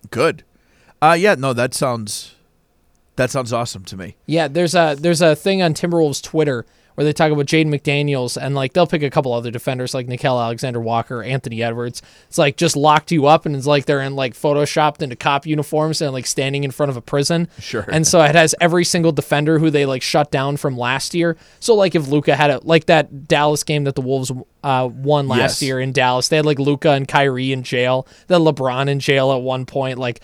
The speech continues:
Speaker 2: it's a fun little bit to kinda keep going throughout the season.
Speaker 1: Right.
Speaker 2: Uh, we talk about this all the time. There are people on social media who have a ton of time on their hands, but are also just way funnier than we'll ever be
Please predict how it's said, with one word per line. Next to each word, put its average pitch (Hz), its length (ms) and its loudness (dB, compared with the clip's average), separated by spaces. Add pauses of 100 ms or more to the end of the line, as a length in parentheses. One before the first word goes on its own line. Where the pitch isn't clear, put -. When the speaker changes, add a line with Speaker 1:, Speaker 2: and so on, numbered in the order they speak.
(200)
Speaker 2:
it's 180 140 2
a 196 80 6
fun 180 300 0
little 160 180 6
bit 143 320 -4
to 160 80 -4
kinda 143 220 -2
keep 147 240 -4
going 139 420 -2 (280)
throughout 135 360 0
the 135 80 -4
season. 131 240 -2
Speaker 1:
Right. 131 260 2 (300)
Speaker 2:
Uh, 143 280 2
we 185 160 0
talk 214 240 2
about 233 160 2
this 160 140 -2
all 156 100 4
the 135 80 -4
time. 135 300 -2
There 196 100 4
are 226 40 4
people 240 240 2
on 226 120 2
social 151 320 0
media 139 380 2
who 143 240 2
have 160 180 2
a 131 80 -2
ton 185 240 0
of 160 80 0
time 139 240 -2
on 151 100 0
their 160 100 2
hands, 165 260 -2
but 143 140 -2
are 139 60 2
also 147 200 0
just 147 260 -4 (380)
way 143 260 2
funnier 139 460 0
than 139 180 -2
we'll 123 160 -2
ever 123 220 0
be 160 260 0